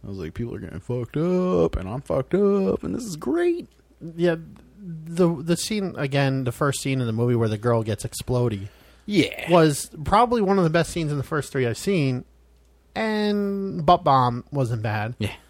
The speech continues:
Speaker 2: And I'm, and, but those are few and far between right now. And I mean, I guess there's only seven at this point of these, these superheroes.
Speaker 1: Yeah,
Speaker 2: I
Speaker 1: yeah.
Speaker 2: mean, they've, they've alluded that
Speaker 1: You
Speaker 2: there's millions more across the U S.
Speaker 1: You, you,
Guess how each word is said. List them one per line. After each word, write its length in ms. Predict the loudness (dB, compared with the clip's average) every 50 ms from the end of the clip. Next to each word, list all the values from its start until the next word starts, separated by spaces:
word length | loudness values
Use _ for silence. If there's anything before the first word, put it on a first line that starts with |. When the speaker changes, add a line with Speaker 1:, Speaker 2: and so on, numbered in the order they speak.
| _ _ _ _ _ -14 -2
Speaker 2:
And 140 | 2 4 4
I'm, 100 | 4 4
and, 480 | 2 -2 -2 0 0 0 0 -2 0 2
but 240 | 2 2 2 4 6
those 220 | 6 8 8 8
are 60 | 4 4
few 240 | 4 4 6 6
and 120 | 6 4 4
far 180 | 4 4 4
between 460 | 4 2 -4 0 2 2 4 4 4 2
right 160 | 2 0 0
now. 160 | 0 0 0
And 100 | 2 2
I 40 | 2
mean, 220 | 4 4 2 2 0
I 80 | -2 -2
guess 240 | 0 0 0 2 2
there's 120 | 2 2
only 180 | 2 2 2 -2
seven 720 | -4 -6 -8 -6 -2 0 0 0 0 0 0 0 -2 -4
at 200 | -4 -6 -4 -4
this 160 | -4 -4 -4
point 240 | -4 -4 -4 -2 -2
of 80 | -2
these, 160 | -4 -4 -6 -8
these 260 | -8 -8 -8 -6 -6
superheroes. 920 | -8 -8 0 2 2 2 4 2 2 2 2 2 2 2 2 2 0 0 -2
Speaker 1:
Yeah, 80 | -2
Speaker 2:
I 20 | -2
Speaker 1:
yeah. 40 | -2
Speaker 2:
mean, 260 | -2 -2 -2 -4 -2
they've, 200 | -2 -2 -2 0
they've 300 | 0 -2 -2 -2 -4 -4
alluded 360 | -2 2 6 6 6 6 8 8
that 100 | 8 8
Speaker 1:
You 40 |
Speaker 2:
there's 160 | 8 6 4 4
millions 460 | 4 4 4 4 4 2 2 0 0
more 260 | 2 2 2 2 0
across 320 | -2 -4 -2 -2 -2 -2
the 120 | -4 -6 -4
U 160 | -4 -2 -2
S. 360 | -4 -6 -8 -10 -18 -18 -16 -6
Speaker 1:
You, 140 | -2 -2 0 0
you, 380 | -2 -4 -4 -2 -2 -2 -4